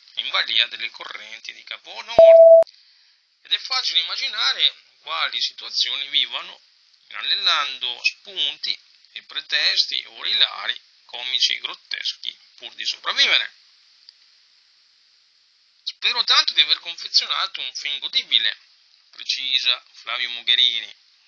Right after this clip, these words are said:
che possa, in certo senso, ricreare un clima di fiducia verso la commedia italiana,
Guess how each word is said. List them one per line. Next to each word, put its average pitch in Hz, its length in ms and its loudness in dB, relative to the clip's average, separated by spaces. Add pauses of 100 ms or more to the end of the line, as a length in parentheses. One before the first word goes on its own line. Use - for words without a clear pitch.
(220)
che 131 140 -12
possa, 190 640 -2
in 113 160 -20
certo 135 580 -6
senso, 165 680 -2 (260)
ricreare 123 520 -6
un 190 100 -20
clima 143 380 -6
di 113 80 -18
fiducia 147 680 -4 (840)
verso 82 300 0
la 127 80 -6
commedia 160 340 -2
italiana, 123 640 -2